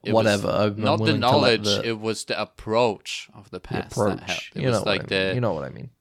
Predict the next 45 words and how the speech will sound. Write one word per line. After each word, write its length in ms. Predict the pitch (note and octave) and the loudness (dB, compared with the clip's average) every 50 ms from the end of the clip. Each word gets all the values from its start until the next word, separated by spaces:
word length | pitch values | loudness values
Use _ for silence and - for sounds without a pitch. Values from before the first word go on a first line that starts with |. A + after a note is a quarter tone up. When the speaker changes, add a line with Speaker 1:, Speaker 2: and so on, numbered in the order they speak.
| _ _ | _ _
Speaker 1:
yeah, 320 | - G#2 G2+ F#2 F2+ F2 F#2 G2 _ _ _ _ - | -10 -8 -6 -6 -6 -8 -12 -16 _ _ _ _ -14
I 120 | - G#2 G2 | -12 -10 -10
know. 240 | G2 F#2+ F#2 G2 G2 _ _ _ _ _ _ _ _ _ _ _ _ - | -10 -12 -12 -14 -18 _ _ _ _ _ _ _ _ _ _ _ _ -2
But 280 | G#2+ C3+ C#3 C#3 - | 0 2 2 2 2
Speaker 2:
You 80 | - - | 0 2
know 60 | - | 4
Speaker 1:
yeah, 60 | E3+ D#3+ | 4 4
Speaker 2:
what 20 | |
I 40 | C#3 | 4
mean. 60 | B2 A2+ | 4 2
Speaker 1:
the 60 | B2+ | 0
conclusion 440 | - C3 A#2+ - - C3 G#2+ A#2+ A2 | -2 -2 -4 -2 -2 -2 -2 -2 -4
was 160 | G2+ G2 - | -6 -6 -6
fucking 440 | - - G2+ - - G#2 F#2+ F2+ E2+ _ | -6 -6 -6 -6 -8 -10 -10 -10 -12 _
terrible. 500 | - - F#2+ F2+ F#2 F2+ F2+ F2+ F2+ - _ _ _ - | -4 -2 -2 -2 -2 -4 -8 -10 -12 -12 _ _ _ -12
The 60 | G#2 | -10
ba-, 240 | F#2+ - A2 G#2+ G#2 | -4 -2 -2 0 2
Speaker 2:
But 140 | B2 C#3 C3+ | 4 4 6
at 20 | - | 6
Speaker 1:
the 40 | D3+ | 6
Speaker 2:
the 60 | D#3 | 6
end 100 | D3 - | 6 6
of 60 | A#2+ | 6
the 60 | B2 | 6
day, 220 | A2+ A2+ G#2 G2 G2+ | 6 6 4 4 2
Speaker 1:
deadlifting 100 | G2+ - | 2 2
Speaker 2:
I 40 | G#2 | 2
was 80 | A2 G#2 | 2 2
Speaker 1:
baby. 40 | G2+ | 2
Speaker 2:
willing 280 | B2+ B2+ B2 A#2+ A2+ A#2 | 2 2 2 2 2 0
to 100 | - A2 | 0 2
let 180 | A2 G#2+ G#2 | 2 2 0
it 140 | A2 G#2+ - - | -2 -4 -4 -6
slide 440 | - - - G#2+ G#2 G#2 G#2 G2 - | -6 -2 0 0 2 2 0 -2 -2
for 80 | - G#2+ | -2 -2
that 120 | G#2 G#2 | -2 0
reason, 280 | G2+ G#2+ G#2+ G#2+ A#2+ B2 | -2 -2 -2 -2 -4 -4
'cause 100 | A#2 A#2 | -2 -2
it's 140 | A2 G#2 A2+ | -2 0 2
like, 200 | A2 A2 G#2 E2 | 2 2 2 2
are 60 | G#2 | 0
you 140 | A2+ A2+ A#2 | 0 2 2
gonna 140 | A2+ A#2+ A#2 | 2 2 2
establish 840 | G2+ G#2+ G2+ - - - A2+ G#2+ G2+ - A2 G#2 F#2+ G2 - - - - | 2 2 0 -2 -2 0 0 0 0 0 -2 -4 -4 -4 -6 -6 -8 -8
the, 180 | D#3 - A#2 | -10 -10 -10